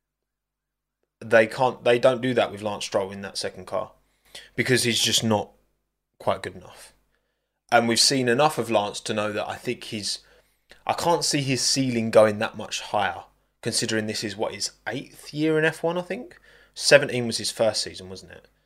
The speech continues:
So it's not eighth. So seventeen, eighteen, nineteen, twenty, twenty-one, twenty-two. Yeah, this is his seventh season in Formula One. Um, yeah, I, I can't see his ceiling going much higher.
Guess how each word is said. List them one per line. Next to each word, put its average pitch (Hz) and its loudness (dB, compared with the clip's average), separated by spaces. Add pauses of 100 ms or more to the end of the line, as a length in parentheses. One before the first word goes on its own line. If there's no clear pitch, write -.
(120)
So - -16
it's - -10
not - -14
eighth. - -18 (1000)
So - -6
seventeen, 117 2
eighteen, 98 -4
nineteen, 95 -12
twenty, 90 -20 (140)
twenty-one, 90 -20 (420)
twenty-two. - -20 (1120)
Yeah, - -6
this 123 -4
is 131 0
his 107 0
seventh 95 4
season - -10
in - -20
Formula 90 -16
One. 98 -18 (1040)
Um, 107 0 (920)
yeah, 117 6
I, 117 4
I 156 8
can't 143 4
see 127 2
his 113 0
ceiling 110 0
going 101 -2
much - -10
higher. 95 -2